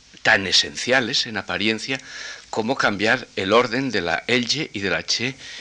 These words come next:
en el diccionario. Hechos tan esenciales que podían dar lugar a un verdadero problema. En la segunda de las charlas me enfrentaba también con algunos retazos de nuestro pasado, tal y como nos lo mostraba el léxico.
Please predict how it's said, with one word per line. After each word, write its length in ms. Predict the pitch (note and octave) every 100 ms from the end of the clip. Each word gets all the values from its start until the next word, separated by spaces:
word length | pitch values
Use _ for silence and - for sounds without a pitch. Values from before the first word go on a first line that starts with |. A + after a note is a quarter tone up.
| -
en 160 | A#2+
el 120 | G#2+
diccionario. 540 | G#2 A2 A#2+ G#2+ F2 -
Hechos 340 | - C#3+ G#3 -
tan 160 | G2
esenciales 600 | F2 - E2 - A2 D3 -
que 100 | A#2
podían 520 | G2+ G2 A#2+ D3 B2+
dar 160 | A#2
lugar 340 | C#3+ B2 G#2 D3 - - - - -
a 120 | E2+
un 240 | F#2+ A#2+ B2+
verdadero 480 | A2+ F2+ G2 A2+
problema. 420 | - G2+ F2 - - - - - - -
En 120 | A2
la 80 | F#2+
segunda 500 | - F#2+ B2+ A2+ F2+
de 100 | E2+
las 220 | D2+ -
charlas 440 | - B2 B2+ D3 - - - - - -
me 140 | A2
enfrentaba 640 | G#2 - F#2 F2 G#2+ A2
también 440 | B2+ D3+ C3 D3+ D#3 - - - - B2
con 120 | A2+
algunos 360 | A2 D3+ D#3+
retazos 480 | D3+ B2 D3 - A2
de 80 | F#2+
nuestro 320 | F2+ E2 -
pasado, 480 | - F2 A2 A2+ B2
tal 240 | - A#2+
y 60 | B2+
como 280 | D3 C#3 C3+
nos 240 | B2 A2
lo 80 | G#2+
mostraba 460 | D#2 - - F#2+ F2
el 120 | F#2+
léxico. 520 | A#2+ - D#2+ - -